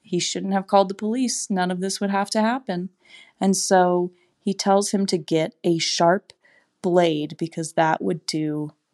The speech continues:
best. And he thinks that the bird bath would do nicely to hold the blood from that sacrifice. So the, the lawnmower man is looking for a knife,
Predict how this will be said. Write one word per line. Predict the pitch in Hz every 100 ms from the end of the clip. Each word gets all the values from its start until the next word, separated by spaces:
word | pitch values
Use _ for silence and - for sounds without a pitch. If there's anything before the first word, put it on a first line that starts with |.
| _ _ _ _
best. | - 127 - - - - - _ _ _ _ -
And | 208 202
he | 226 262 294
thinks | 285 208 196 -
that | - 240 240 _ -
the | 240
bird | 240 311 226
bath | 160 160
would | 190
do | 170 196
nicely | 214 233 - 170 170 160 _ -
to | 170
hold | - 147 151 156
the | -
blood | 185 226 262
from | - 160
that | 143 -
sacrifice. | - 131 - 156 - - - - - _ _ _ _ _ _ _ _ -
So | - 196 185 180
the, | 180 175 175 175 - _ _ _ _ _
the | - 190
lawnmower | 202 247 240 233
man | 226 220 220 220
is | 175 160
looking | 175 180
for | 170 165
a | 156
knife, | 165 170 185 180 -